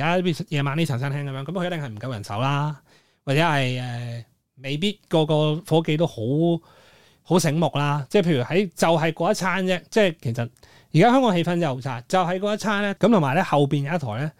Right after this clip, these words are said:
有個阿伯咧就好遲先入嚟，咁人哋提佢咧，個餐咧食到幾點幾點咧，就，即係佢哋就收鋪啦。跟住咧，嗰個阿伯即刻發圍喎，即刻發圍喎，即係覺得，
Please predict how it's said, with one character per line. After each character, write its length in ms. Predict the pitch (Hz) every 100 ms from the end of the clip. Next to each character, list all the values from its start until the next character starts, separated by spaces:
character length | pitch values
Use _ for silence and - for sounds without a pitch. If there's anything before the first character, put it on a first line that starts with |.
| _ _ _ _ _
有 180 | 147 170
個 80 | 175 170
阿 120 | 156
伯 220 | 156 165 175
咧 180 | 202 - _ _ _
就 120 | 190
好 160 | - 165
遲 340 | 311 - 165
先 160 | 185 247
入 80 | 180
嚟， 260 | 131 104 - _ _ -
咁 120 | 294
人 120 | 247
哋 220 | 175 180
提 340 | 170 151 160 156
佢 140 | 185
咧， 240 | 240 247 -
個 160 | - 208
餐 240 | 226 240
咧 100 | 247
食 140 | 220 -
到 80 | - 185 185 175 -
幾 140 | 175
點 160 | 214 202
幾 140 | 190
點 140 | 190 196
咧， 140 | 196
就， 280 | 165 143 147 -
即 120 | 214
係 40 |
佢 100 | 165
哋 100 | 160
就 120 | 147 151
收 200 | 180 170
鋪 240 | 147 135
啦。 180 | 127 - -
跟 140 | 294
住 60 | 277
咧， 180 | 285 269 _ _
嗰 120 | - 226
個 40 |
阿 80 | 220
伯 140 | 180
即 140 | 165 240
刻 120 | 220
發 220 | - 139
圍 200 | 123 98
喎， 180 | 110 107 -
即 80 | 254
刻 100 | 233
發 160 | 190
圍 160 | 143 120
喎， 60 |
即 80 | 151
係 40 | 226
覺 100 | 196
得， 520 | 196 196 202 196 196